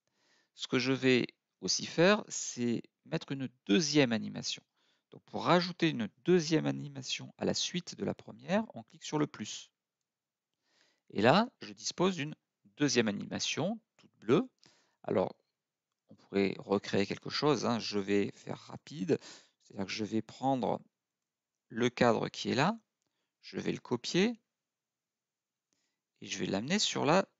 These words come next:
deuxième diapositive. Hein, j'ai fait un copier-coller classique. Je vais l'agrandir au maximum. Je vais peut-être la remettre droite.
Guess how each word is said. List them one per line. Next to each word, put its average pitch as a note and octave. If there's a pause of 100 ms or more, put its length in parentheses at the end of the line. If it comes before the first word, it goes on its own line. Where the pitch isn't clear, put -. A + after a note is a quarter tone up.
(160)
deuxième - (1040)
diapositive. - (340)
Hein, -
j'ai -
fait -
un -
copier-coller -
classique. - (1200)
Je A2
vais A#2+
l'agrandir G2
au -
maximum. F#3+ (800)
Je A#2+
vais B2
peut-être -
la G2+
remettre A2
droite. A2